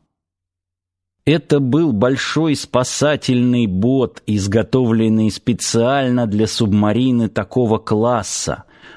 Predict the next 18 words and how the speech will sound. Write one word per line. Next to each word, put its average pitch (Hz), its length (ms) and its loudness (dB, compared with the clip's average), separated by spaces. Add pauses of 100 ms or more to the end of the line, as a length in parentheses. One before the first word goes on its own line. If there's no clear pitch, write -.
в 107 160 0
экстренной 123 600 0
ситуации 131 640 0
способный 127 560 0
вместить 120 520 0
всю - 380 -2
команду, 127 800 0
без 92 240 0
малого 120 440 2
сто 110 240 -2
человек. 107 680 -2 (400)
Забравшись 127 800 0
внутрь 131 480 2
спасательного 117 840 0
аппарата 123 560 0
и 110 180 -2
оглядев 104 520 0
каюту, 117 500 0